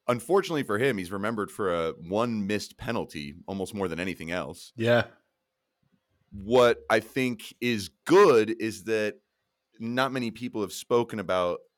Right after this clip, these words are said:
Speaker 1: Il Codo Divino, the movie that came out a couple years ago. I started it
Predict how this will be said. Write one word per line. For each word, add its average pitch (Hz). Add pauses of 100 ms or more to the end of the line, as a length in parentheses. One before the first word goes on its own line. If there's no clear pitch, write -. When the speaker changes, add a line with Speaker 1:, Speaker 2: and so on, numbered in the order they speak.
(540)
Speaker 1:
Il 101
Codo 104
Divino, 87 (140)
the 95
movie 98
that 90
came 92
out 80
a 78
couple 85
years 76
ago. 71
I 110
started 143
it 76